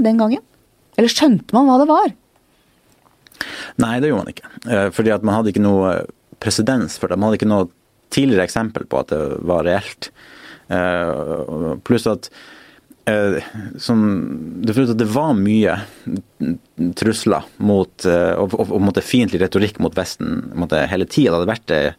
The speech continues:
Speaker 2: l-, l-, lenge. Nå var det ikke nok trussel, Al Qaida sine erklæringer et, et, noen knepp over. De var mer eksplisitte.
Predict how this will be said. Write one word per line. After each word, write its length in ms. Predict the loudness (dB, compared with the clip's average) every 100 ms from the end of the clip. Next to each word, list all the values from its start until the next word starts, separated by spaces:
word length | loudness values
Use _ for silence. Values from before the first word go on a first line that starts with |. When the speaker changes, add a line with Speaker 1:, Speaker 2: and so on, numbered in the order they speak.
| -16 -20 -20 -12 -2
Speaker 2:
l-, 260 | 2 2
l-, 260 | 2 2 4
lenge. 400 | 2 2 2 0 2
Nå 100 | 2
var 80 | 2
det 80 | 2
ikke 140 | 0
nok 100 | 0 -2
trussel, 340 | 0 0 0
Al 720 | 0 0 -2 -2 -2 0 0
Qaida 240 | -2 -6 -6
sine 160 | -8
erklæringer 400 | -4 -4 -4 -8
et, 200 | -12 -8 -8
et, 100 | -2
noen 220 | 0 0 2
knepp 400 | -2 -2 -8 0
over. 400 | 2 2 -4 -8
De 540 | -14 -16 -14 -4 0
var 100 | 2
mer 160 | 2 -2
eksplisitte. 680 | -8 -4 -2 -2 -2 -4